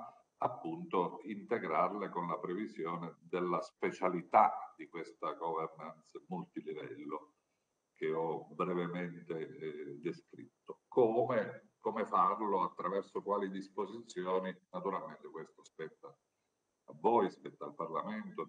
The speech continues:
di, di, di definire. Eh, io mi permetto soltanto di, eh, ipotizzare che sarebbero possibili due vie alternative, una più di de-, eh,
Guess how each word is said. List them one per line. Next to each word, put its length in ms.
di, 360
di, 300
di 480
definire. 960
Eh, 480
io 180
mi 120
permetto 520
soltanto 680
di, 480
eh, 460
ipotizzare 1300
che 240
sarebbero 680
possibili 600
due 220
vie 160
alternative, 840
una 380
più 360
di 160
de-, 280
eh, 760